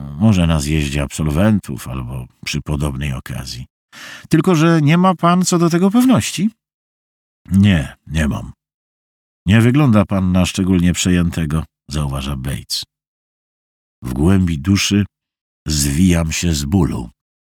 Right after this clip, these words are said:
Jestem po prostu wyjątkowym twardzielem. „Nie musi pan z tego drwić”, mruczy Bates. „Zginął kolega na służbie. A wy nie musieliście marnować czasu, żeby tu przyjeżdżać.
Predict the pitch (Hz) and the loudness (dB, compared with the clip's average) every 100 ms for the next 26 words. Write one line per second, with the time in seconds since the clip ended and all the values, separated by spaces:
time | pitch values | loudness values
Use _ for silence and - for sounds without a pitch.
0 | _ 107 117 117 113 98 113 - 107 90 | _ -2 0 -2 -4 -2 -2 0 0 2
1 | 101 92 80 87 71 67 - 71 64 62 | 4 2 0 -4 -4 -6 -6 -6 -6 -10
2 | 62 60 60 _ _ _ _ _ _ _ | -12 -14 -18 _ _ _ _ _ _ _
3 | _ _ - 139 175 165 160 147 147 123 | _ _ -2 4 4 4 2 2 0 2
4 | 147 135 131 135 110 - - _ - 78 | 2 2 4 4 2 0 -12 _ -6 -4
5 | - 69 71 - - - - _ _ _ | -4 -4 -4 -6 -12 -14 -14 _ _ _
6 | 85 135 147 135 151 151 104 82 76 73 | 0 4 4 4 2 2 0 -2 -6 -8
7 | 69 64 65 - _ _ _ _ _ _ | -8 -10 -12 -18 _ _ _ _ _ _
8 | - 78 71 87 101 - _ _ _ _ | -6 -4 0 0 -2 -4 _ _ _ _
9 | _ _ 82 98 92 - 85 85 76 82 | _ _ 2 4 4 2 0 -2 -2 -4
10 | 73 67 69 80 73 69 - - 82 78 | -4 -4 -2 -2 -2 -6 -8 -6 -4 -4
11 | 76 73 78 76 - - 76 69 62 55 | -4 -4 -4 -8 -6 -4 -2 -2 -6 -14
12 | 58 - | -18 -20